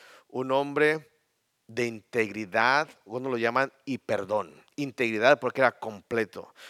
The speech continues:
No dejó que nada a su alrededor impactara su corazón y dejara amargar. Y aún así, cuando es integridad y perdón, simplemente les perdonaba y miraba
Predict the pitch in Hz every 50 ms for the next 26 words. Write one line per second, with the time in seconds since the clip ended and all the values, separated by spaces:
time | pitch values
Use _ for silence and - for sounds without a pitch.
0 | - _ 117 135 151 143 - 147 143 131 - - 123 113 110 117 123 135 147 160
1 | 175 180 180 180 180 180 160 127 139 - 151 131 120 120 117 131 143 151 143 -
2 | - - - _ - 143 143 127 - - 113 110 107 - _ 127 135 139 147 135
3 | - - 123 - 135 123 117 - - 135 135 135 131 120 107 - 127 123 127 127
4 | 120 - 117 113 110 110 107 110 117 123 151 170 - - _ - - - - -
5 | - 139 135 117 120 143 165 175 160 131 - - 175 160 - 139 127 120 151 147
6 | - 160 160 156 131 - 131 123 123 131 135 143 165 170 147 - - - - -
7 | - _ _ _ 147 139 - - 131 120 117 135 147 156 147 - - - - -
8 | - 160 170 165 139 147 143 147 151 143 - 160 - - 131 123 110 - - -
9 | 139 123 120 120 117 120 143 170 180 160 160 160 - - - 151 151 147 143 135
10 | 131 127 127 120 131 139 160 185 202 214 214 196 185 175 180 208 220 208 - -